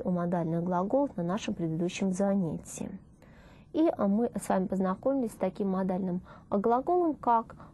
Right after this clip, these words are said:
глагол can, его формой прошедшего времени could, самостоятельным модальным глаголом could, а также выражением,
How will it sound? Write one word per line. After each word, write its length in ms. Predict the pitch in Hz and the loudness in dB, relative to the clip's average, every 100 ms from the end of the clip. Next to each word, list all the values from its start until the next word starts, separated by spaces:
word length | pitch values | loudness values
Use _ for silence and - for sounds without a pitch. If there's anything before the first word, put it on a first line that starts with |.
| - | -4
глагол 560 | 196 214 202 196 190 - - - - - | 2 2 2 0 -2 -4 -20 -20 -20 -18
can, 320 | - 349 427 427 - - - | 0 4 4 0 -14 -20 -4
его 200 | 208 202 | -2 -2
формой 480 | - 208 190 180 185 - - - | 2 2 4 0 -2 -8 -12 0
прошедшего 540 | 190 185 180 - 180 | 0 0 -4 0 2
времени 560 | 175 185 165 165 180 185 | 2 0 0 0 -2 -6
could, 400 | - 254 294 370 - - - - - - | -2 2 2 0 -4 -20 -20 -20 -20 -4
самостоятельным 760 | - 226 214 208 185 185 175 | 2 2 2 2 2 -2 -2
модальным 540 | 165 175 185 175 175 175 | 0 2 0 0 -2 0
глаголом 540 | 185 175 175 170 170 - - - - | 0 0 -2 -2 -4 -6 -20 -20 -2
could, 240 | 349 427 - - - | 0 0 -2 -20 -4
а 160 | - 202 | -2 0
также 420 | 190 180 175 185 | 0 0 0 0
выражением, 760 | - 185 202 233 294 330 320 | 0 -2 0 0 0 0 0